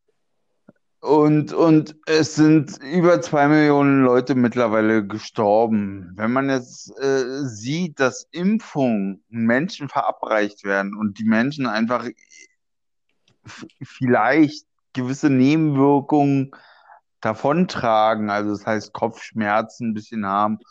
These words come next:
oder wie es in Am-, in Amerika teilweise war, da waren dann auch, äh, Lähmungserscheinungen im Gesicht für einen gewissen Zeitraum, die dann aber auch wieder zurückgegangen sind. Also was,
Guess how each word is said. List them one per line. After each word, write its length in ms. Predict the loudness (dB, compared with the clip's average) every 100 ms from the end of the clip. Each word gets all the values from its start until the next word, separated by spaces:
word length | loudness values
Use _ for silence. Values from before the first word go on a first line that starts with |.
| _ -12
oder 220 | -4 -2
wie 60 | -2
es 120 | -6
in 80 | -2
Am-, 240 | 0 2 2
in 320 | 0 -2 -2
Amerika 640 | 0 0 0 0 -2 -4
teilweise 580 | -2 -2 0 0 -2 -2
war, 160 | 0 0
da 160 | 0
waren 260 | 0 0 0
dann 220 | -2 -4
auch, 260 | -8 -14 -20 -8
äh, 40 | -4
Lähmungserscheinungen 1300 | -2 0 0 -2 -4 -4 -6 -4 -2 -2 -2 -6 -6
im 260 | -6 -6 -6
Gesicht 500 | -6 -2 -2 -4 _ _ _ -20 -20 _
für 120 | -4
einen 120 | 0 0
gewissen 380 | -2 -4 -8
Zeitraum, 640 | -6 -2 0 0 -2 -2 -2
die 80 | 0
dann 220 | 0 -2
aber 260 | -2 -2
auch 340 | 2 0 0 -4
wieder 280 | 0 0 0
zurückgegangen 800 | -4 -2 0 0 0 0 0 -2
sind. 280 | -6 -8
Also 260 | -6 -4 -4 -4 _ _ _ _ _ _
was, 460 | -4 -2 -2 -6